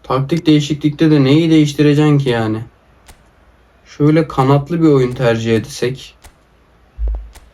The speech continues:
Sol kanat. Sağ kanat desek. Sol kanata Cucurella.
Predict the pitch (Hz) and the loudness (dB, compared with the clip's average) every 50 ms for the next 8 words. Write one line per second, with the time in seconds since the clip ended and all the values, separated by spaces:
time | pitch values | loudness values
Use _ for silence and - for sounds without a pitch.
0 | _ _ - - - - - - 131 131 139 139 135 123 113 113 107 110 135 - | _ _ -20 -20 -20 -16 -8 -4 0 0 0 2 0 -2 -2 -2 -4 -6 -8 -12
1 | - - - _ _ _ _ _ - - - _ _ _ _ _ _ _ _ _ | -18 -20 -20 _ _ _ _ _ -20 -20 -20 _ _ _ _ _ _ _ _ _
2 | - - - _ _ _ _ - - _ _ _ - - - - - 131 131 135 | -20 -20 -20 _ _ _ _ -20 -20 _ _ _ -16 -16 -12 -6 -4 -2 0 0
3 | 139 135 120 113 110 107 104 - - - 107 113 113 - 104 101 - - - - | -2 -2 -4 -4 -4 -6 -6 -8 -6 -4 -4 -4 -2 -4 -4 -6 -6 -10 -20 -20
4 | _ _ _ _ _ _ _ _ _ _ _ _ _ _ _ _ _ _ - _ | _ _ _ _ _ _ _ _ _ _ _ _ _ _ _ _ _ _ -20 _
5 | _ _ _ _ _ _ _ _ _ _ _ _ - - _ - - - - - | _ _ _ _ _ _ _ _ _ _ _ _ -20 -20 _ -20 -20 -20 -6 -4
6 | 160 170 180 180 170 156 147 139 131 131 156 156 151 - 147 139 135 151 151 143 | -2 -2 -2 -2 -2 -2 -2 -2 -2 0 -2 -2 -2 -2 -4 -2 0 0 0 2
7 | 147 143 135 123 107 107 110 | 2 2 0 0 -2 -2 -6